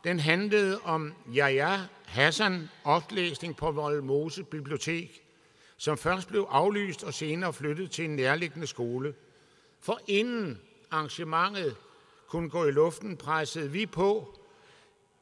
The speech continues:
for at arrange-, engagement-, for at arrangementet kunne gennemføres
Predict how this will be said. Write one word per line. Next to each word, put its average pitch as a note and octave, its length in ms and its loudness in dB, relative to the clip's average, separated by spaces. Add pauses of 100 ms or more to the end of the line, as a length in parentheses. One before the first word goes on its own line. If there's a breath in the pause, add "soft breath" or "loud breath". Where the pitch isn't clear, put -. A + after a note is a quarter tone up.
(140)
for F3+ 260 4
at D#3+ 80 2
arrange-, C#3 400 -2 (200)
engagement-, D3 640 0 (240)
for D3 120 -2
at D3+ 120 4
arrangementet D3+ 840 0
kunne D3+ 240 -2
gennemføres E3+ 880 2